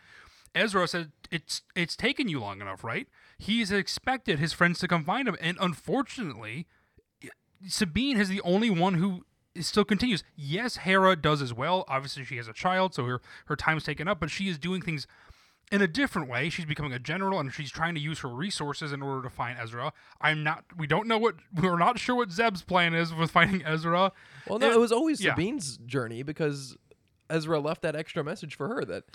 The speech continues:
Speaker 2: he's counting on her to come and find him
Speaker 1: Yes.
Speaker 2: and see this through.
Speaker 1: That's true, but it's still so sad, I feel like. The, the fact that she's the only one and she finally did, but what she had to do in order to find him is to c-, co-, potentially cost the galaxy a-, at least a war, as we know that is coming.
Speaker 2: Yeah,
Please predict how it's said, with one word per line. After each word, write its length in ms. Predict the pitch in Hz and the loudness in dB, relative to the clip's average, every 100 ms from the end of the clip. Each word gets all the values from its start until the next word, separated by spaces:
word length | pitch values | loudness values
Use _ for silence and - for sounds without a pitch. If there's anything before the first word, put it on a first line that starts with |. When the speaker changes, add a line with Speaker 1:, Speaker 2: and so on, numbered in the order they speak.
| - - | -12 -8
Speaker 2:
he's 140 | 143 | -6
counting 320 | - 156 156 | -4 -2 -4
on 120 | 143 180 | -4 -2
her 160 | 202 | -4
to 80 | 127 | -4
come 160 | - 143 | -8 -8
and 100 | 139 | -6
find 220 | 175 170 | -6 0
him 80 | 185 | 2
Speaker 1:
Yes. 140 | 143 | 2
Speaker 2:
and 80 | 160 | 0
see 40 | |
this 120 | 139 - | -4 -6
through. 380 | 196 175 78 - - | -4 -4 -6 -10 -2
Speaker 1:
That's 200 | 254 - | 0 0
true, 160 | 240 | 0
but 80 | 185 | 0
it's 100 | 202 | -2
still 220 | - 269 | -4 -6
so 180 | 214 220 | -4 -4
sad, 300 | 165 180 151 | 0 2 2
I 80 | 123 | 0
feel 180 | 131 120 | -4 -10
like. 240 | 107 - | -10 -6
The, 100 | 196 | -2
the 100 | 190 | 0
fact 240 | 170 180 175 | 0 0 0
that 100 | 165 | -2
she's 200 | - 165 | -4 -6
the 60 | 196 | -4
only 180 | 226 | -2
one 160 | 208 196 | 0 0
and 80 | 160 | -2
she 100 | 151 | -4
finally 340 | - 180 202 | -2 -2 0
did, 180 | 175 175 | 2 0
but 200 | 143 151 | -2 -8
what 320 | 135 151 202 | 2 4 4
she 180 | - 180 | 0 -4
had 200 | 147 175 | 0 0
to 80 | 156 | -2
do 280 | 131 165 160 | -2 0 0
in 60 | - | -2
order 420 | 160 165 156 147 | 0 0 0 -4
to 300 | - 151 131 | -2 0 0
find 320 | - 156 156 | 2 2 2
him 160 | 123 123 | -2 -4
is 240 | 117 - - _ _ - _ _ _ _ | -4 -8 -14 _ _ -20 _ _ _ _
to 80 | - | -6
c-, 100 | - - | -4 -4
co-, 240 | - 190 - | -2 0 2
potentially 400 | - 202 180 196 | 2 2 0 -4
cost 300 | - 175 - | -2 -2 -2
the 80 | 139 | -2
galaxy 560 | 117 185 170 - 127 147 | -2 -2 -2 -4 -8 -4
a-, 60 | |
at 160 | 165 170 | -2 -2
least 320 | 156 214 180 | 0 0 0
a 80 | 185 | -2
war, 320 | 131 190 160 | 2 4 4
as 140 | 127 143 | 2 0
we 100 | 139 | 0
know 180 | 165 160 | 2 2
that 120 | 131 | 0
is 100 | 123 | -2
coming. 380 | - 165 110 147 156 147 | -4 -6 -8 -16 -18 -6
Speaker 2:
Yeah, 200 | 147 135 | 0 0